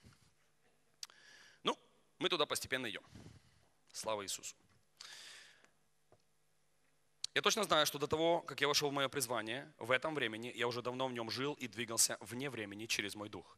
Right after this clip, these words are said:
Я прошу тебя, сделай это, научись, тренируй себя, сосредотачивайся, молись с Богом. Опять говорю, молиться — это не говорить, забудь. Когда Богу нужно будет узнать у тебя информацию, ему твой язык не надо.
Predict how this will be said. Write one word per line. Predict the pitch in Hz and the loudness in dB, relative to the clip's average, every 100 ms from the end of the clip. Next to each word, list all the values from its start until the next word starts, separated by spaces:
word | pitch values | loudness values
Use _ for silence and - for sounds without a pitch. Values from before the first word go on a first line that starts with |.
| - | -8
Я | 101 | -6
прошу | 101 - 123 | -2 -2 -2
тебя, | 143 151 - - | -2 -4 -4 0
сделай | 107 101 110 107 | 0 2 2 2
это, | 117 135 | 0 -2
научись, | 123 120 139 131 | -2 0 2 2
тренируй | - 127 123 110 104 | 4 4 4 2 2
себя, | - 127 143 - - - - - - - - - _ _ - | 2 2 -4 -8 -18 -14 -14 -14 -14 -16 -20 -20 _ _ 2
сосредотачивайся, | - 139 147 143 135 107 - 127 131 - 151 - | 4 4 4 2 2 4 4 4 6 6 4 -8
молись | 123 147 147 117 95 | 0 2 2 0 2
с | - | 2
Богом. | 113 120 135 143 - | 2 -2 -4 -4 -4
Опять | - 131 104 | 0 2 0
говорю, | - 110 120 | -2 -4 -2
молиться — | 113 117 127 - | 0 0 4 4
это | 123 117 | 4 2
не | 117 127 | 0 0
говорить, | 135 127 113 104 - - | 0 0 -2 -6 -6 4
забудь. | - 123 143 104 92 95 - - _ _ _ _ _ _ _ _ - - - | 6 6 2 -6 -8 -8 -10 -12 _ _ _ _ _ _ _ _ -8 -4 4
Когда | 135 151 | 6 8
Богу | 156 160 143 | 8 6 2
нужно | 156 160 143 139 | 0 0 0 -2
будет | 143 139 - | -2 -6 -4
узнать | 147 131 143 - | -2 2 0 -2
у | |
тебя | - 135 131 | -6 -4 -4
информацию, | 123 123 135 - - 85 82 - _ _ _ _ _ - - | 0 2 4 6 4 2 -4 -12 _ _ _ _ _ -12 -6
ему | 113 143 147 | 2 2 2
твой | 131 143 | 0 2
язык | 135 143 - | 4 4 2
не | 135 | -4
надо. | 113 - | -4 -8